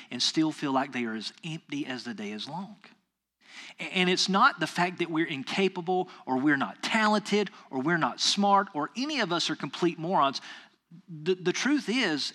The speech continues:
is really we're just, we're probably more naive than what we would like to admit. Like, like we're easily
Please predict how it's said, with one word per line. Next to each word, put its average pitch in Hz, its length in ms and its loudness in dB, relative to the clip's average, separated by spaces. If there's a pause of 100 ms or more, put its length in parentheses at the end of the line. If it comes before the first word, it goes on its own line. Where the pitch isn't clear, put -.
is 147 180 0
really 160 300 2
we're 139 160 -2
just, - 540 -4 (1200)
we're 160 120 -2
probably 180 520 0
more 151 240 -2
naive 135 580 -2
than 120 120 -6
what 120 140 -8
we 127 100 -2
would 110 100 -6
like 117 200 -4
to 113 120 -12
admit. 104 300 -12 (1500)
Like, 135 220 0
like 143 260 2
we're 160 380 4 (140)
easily 131 840 2